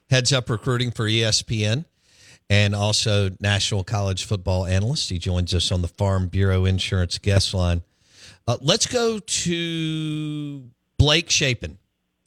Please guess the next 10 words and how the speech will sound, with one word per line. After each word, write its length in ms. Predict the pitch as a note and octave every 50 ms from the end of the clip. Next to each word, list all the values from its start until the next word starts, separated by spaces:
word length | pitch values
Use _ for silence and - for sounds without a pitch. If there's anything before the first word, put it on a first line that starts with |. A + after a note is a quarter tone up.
| - _ -
Uh, 260 | G2 G2+ G2+ G2+ G2
Baylor 480 | F#2+ F#2 F2+ B2+ B2 C#3 D#3 E3 E3 D#3
transfer. 920 | - - - D3 C#3 C#3 C#3 C3 - - - C#3+ C3+ C3+ C3+ C3+ C3 B2+
He's 260 | B2 B2 A#2+ G#2+ - -
gonna 180 | B2+ B2+ C3
join 420 | B2 G#2+ A#2 B2 B2 B2+ B2+ B2+ B2
Lebby 460 | A#2 A#2 B2 B2 A#2+ A#2 B2+ B2 A#2+
in 140 | A2+ G#2+ G#2+
Mississippi 460 | A2+ A2+ - - B2 A#2 - A#2+ G2+
State. 560 | - - - B2 A#2 A#2 A2+ A2+ A2 G#2+ -